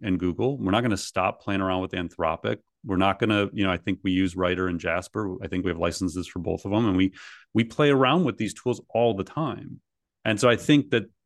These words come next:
that's probably what a lot of organizations need to do, is have a system to regularly experiment with your core use cases. So if it's summarization and transcription and drafting and outlining and whatever those, those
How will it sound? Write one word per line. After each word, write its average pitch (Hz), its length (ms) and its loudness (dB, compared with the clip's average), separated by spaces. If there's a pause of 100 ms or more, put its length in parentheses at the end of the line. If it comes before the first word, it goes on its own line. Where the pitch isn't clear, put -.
that's 127 260 2
probably 120 440 0
what 98 160 2
a 92 40 2
lot 98 220 0
of 92 60 -4
organizations 90 800 -6
need 90 240 -2
to 87 80 -10
do, 92 320 2
is 85 120 -4 (120)
have 104 380 0 (220)
a 101 80 -8
system 135 840 2 (340)
to 101 180 0
regularly 120 640 2
experiment 95 720 -4
with 98 240 -6
your 92 80 -2
core 107 720 2
use 95 220 0
cases. - 560 -16 (200)
So 104 120 2
if 90 80 2
it's - 200 2
summarization 104 840 2
and 95 120 -2
transcription 95 800 -2 (560)
and 92 180 0
drafting 101 640 0
and 87 180 -4 (280)
outlining 104 680 2
and 90 260 -4
whatever 151 380 -2
those, 120 500 -4
those 110 240 -6